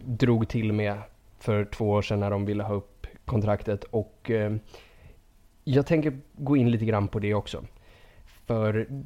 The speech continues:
det är ju ofta snack om, om allt det här med att,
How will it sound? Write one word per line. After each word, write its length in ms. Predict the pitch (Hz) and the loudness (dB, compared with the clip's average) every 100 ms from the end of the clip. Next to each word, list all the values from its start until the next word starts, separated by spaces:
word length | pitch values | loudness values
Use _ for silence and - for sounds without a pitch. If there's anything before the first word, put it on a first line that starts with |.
| - - | -14 -8
det 240 | 156 139 160 | -2 4 6
är 40 | 143 | 8
ju 100 | 139 | 6
ofta 340 | 117 - 113 | 4 0 -6
snack 600 | - - 117 107 - - - - - | -6 -2 0 0 -2 -16 -18 -18 -8
om, 360 | 110 101 98 95 - - _ - - _ - - _ - - 135 | -4 -2 -4 -6 -12 -20 _ -20 -20 _ -20 -20 _ -20 -10 -4
om 160 | 131 113 | 0 2
allt 200 | 107 - | 0 0
det 80 | 104 | -2
här 280 | 104 98 | 0 0
med 220 | 101 101 98 | -2 -4 -8
att, 280 | - - | -12 -20